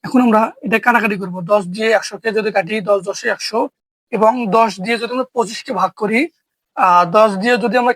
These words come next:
ক্যালকুলেটরে পঁচিশকে ভাগ করি, তাহলে আসবে টু পয়েন্ট ফাইভ, অর্থাৎ দুই দশমিক পাঁচ, বা দুই টাকা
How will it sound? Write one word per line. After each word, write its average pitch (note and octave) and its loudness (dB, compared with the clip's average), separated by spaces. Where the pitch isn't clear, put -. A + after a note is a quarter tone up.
ক্যালকুলেটরে A3+ -4
পঁচিশকে G#3+ -10
ভাগ F#3+ 2
করি, A#3 -2
তাহলে A3 4
আসবে G#3+ 0
টু C4 4
পয়েন্ট C4 2
ফাইভ, A3+ 2
অর্থাৎ A#3 -8
দুই A3+ 0
দশমিক B3+ 0
পাঁচ, G3 2
বা G#3+ 2
দুই G#3+ 4
টাকা B3 6